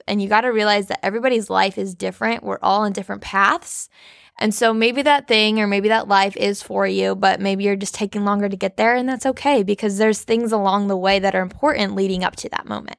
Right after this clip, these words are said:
There's no right or wrong way to do life and to live life.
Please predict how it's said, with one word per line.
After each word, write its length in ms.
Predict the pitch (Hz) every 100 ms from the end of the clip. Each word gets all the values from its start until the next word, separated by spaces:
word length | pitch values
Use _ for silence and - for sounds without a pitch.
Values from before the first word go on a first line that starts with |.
| -
There's 280 | 220 226 208
no 180 | 233
right 460 | 220 185 196 214 240 _ -
or 160 | 214
wrong 360 | 196 196 196 190
way 320 | 190 185 180 175
to 180 | 196 180 _ _ -
do 180 | 202
life 340 | 175 - - -
and 140 | 202
to 140 | - 196
live 240 | 202 196
life. 400 | 185 - - -